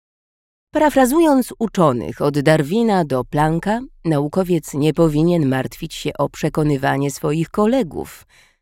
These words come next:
Powinien natomiast zadbać o to, by jego praca pojawiła się w podręcznikach dla następnych pokoleń. Nowa wiedza, która przetrwa próbę czasu, ułatwia życie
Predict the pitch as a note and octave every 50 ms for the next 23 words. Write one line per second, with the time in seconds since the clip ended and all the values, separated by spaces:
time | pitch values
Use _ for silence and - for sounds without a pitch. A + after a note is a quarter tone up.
0 | _ _ _ _ _ _ _ _ - D3+ C#3+ B2 A2 A#2 D3+ G3+ B3 A#3+ G3 C#3
1 | B2 B2+ B2 C3 C#3 C3+ - G3 G#3+ G#3+ G#3+ F#3+ F#3+ F#3 G#3 C#4+ C#4+ C#4+ C#4+ C#4
2 | B3 - F#3 D3+ - E3+ D#3+ F3 G3 - _ _ _ _ _ _ D#3 D#3 D3+ D#3+
3 | D3 D#3 C#3+ - G3 F#3+ F3+ - - D3+ D3+ - - - - - _ _ - F3+
4 | F3 E3+ E3 F#3 G3 F#3+ F3+ E3+ - F3+ - - - F3 D#3 D#3 D3 C#3 C#3 -
5 | - F3 E3 - - D#3+ D3+ C#3+ C3+ C3+ C#3 C#3 C#3+ C#3+ D3 D3 D3 _ _ _
6 | _ _ _ _ F#3+ F#3+ E3+ - - - B2+ B2 B2 - - C3 B2+ - - D#3+
7 | C#3+ - E3+ D#3+ D3 C#3 C3 C3 D#3 E3+ - _ _ _ _ _ _ _ _ _
8 | _ _ _ _ _ _ _ _ C4+ D#4+ E4+ D#4 D4+ C4+ A3+ A3+ F#3+ D3+ A#2+ -
9 | - D#2 - - - D#3+ D#3 D3 D3 C#3+ C#3+ - - - G#3+ - - - - G3
10 | F#3+ - G#3 G#3+ F3+ F#3 F3 E3 - F#3 F#3 E3+ - - F#3+ F#3 - - G#3+ G#3
11 | F3+ C#3+ C3+ - - - D3 C3+ C3 B2 B2 C3+ C3 - - - B2+ B2+